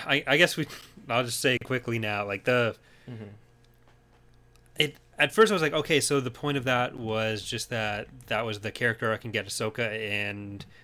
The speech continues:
Speaker 1: uh,
Speaker 2: Mm-hmm.
Speaker 1: Rafa on the same page," but then the first minute of the next episode, they're, like, bickering again. It's like, okay,
Speaker 2: Mm-hmm.
Speaker 1: so,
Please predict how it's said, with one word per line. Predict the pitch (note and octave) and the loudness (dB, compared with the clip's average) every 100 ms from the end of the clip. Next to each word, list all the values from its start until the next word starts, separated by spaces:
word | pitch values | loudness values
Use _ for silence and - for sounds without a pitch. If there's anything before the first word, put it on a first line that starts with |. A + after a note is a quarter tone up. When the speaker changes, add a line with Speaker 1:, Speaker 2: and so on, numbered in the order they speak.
| _ | _
Speaker 1:
uh, | - G2 G2 G2 G2 F#2+ | -12 -8 -6 -6 -8 -8
Speaker 2:
Mm-hmm. | G2+ | -8
Speaker 1:
Rafa | G2+ G2+ A2 | -8 -8 -10
on | G2 | -10
the | |
same | F#2+ A#2 G2+ | -8 -6 -6
page," | - A2+ C3 C#3+ | -2 0 0 -2
but | B2+ | -4
then | A#2+ A#2 | -2 -2
the | |
first | G#2+ - C3+ B2 - | -8 -6 -2 -2 -2
minute | A#2 G#2+ G#2 | -6 -4 -4
of | G2+ | -8
the | |
next | G2 F#2+ - | -8 -10 -10
episode, | G2 F#2+ G2+ G2 | -10 -10 -10 -10
they're, | G2 | -12
like, | F#2 _ | -14 _
bickering | F#2+ G2 A#2+ B2 | -8 -6 -4 -4
again. | B2+ C3+ C#3 | -4 -4 -4
It's | A#2+ | -8
like, | G2 - - - - | -14 -16 -20 -20 -12
okay, | B2 B2+ G#2 | -2 2 2
Speaker 2:
Mm-hmm. | |
Speaker 1:
so, | G#2 A2 G#2 G2 G2 | 0 -2 -4 -6 -10